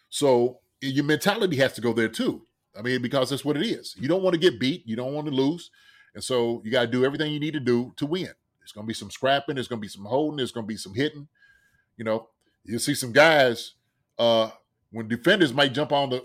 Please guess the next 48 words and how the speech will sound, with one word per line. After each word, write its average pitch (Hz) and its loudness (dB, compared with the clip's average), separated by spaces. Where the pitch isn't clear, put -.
quarterback, 123 4
maybe 123 0
late 123 2
and 117 -8
stuff 117 -4
like 120 -2
that, 123 0
that 131 2
offensive 165 2
tackle 196 2
will 143 -2
let 147 2
you 135 -8
know, 156 4
"Hey, 123 0
man, 127 2
don't 151 2
do 190 4
that 143 6
again. 123 -6
Don't 120 -4
do 185 6
that 139 6
again. 113 -6
I 107 -8
seen 185 2
you. 110 -12
Don't." 135 -4
And 90 -16
this, 123 -4
what 294 4
are - 4
you 285 0
gonna 277 4
do? 233 -2
I'll 392 0
show 247 4
you. 269 -2
I'm 214 -6
gonna 240 -4
show 226 2
you 226 0
exactly 226 0
what's 185 2
gonna 185 0
happen 160 0
next 131 -2
play. - -6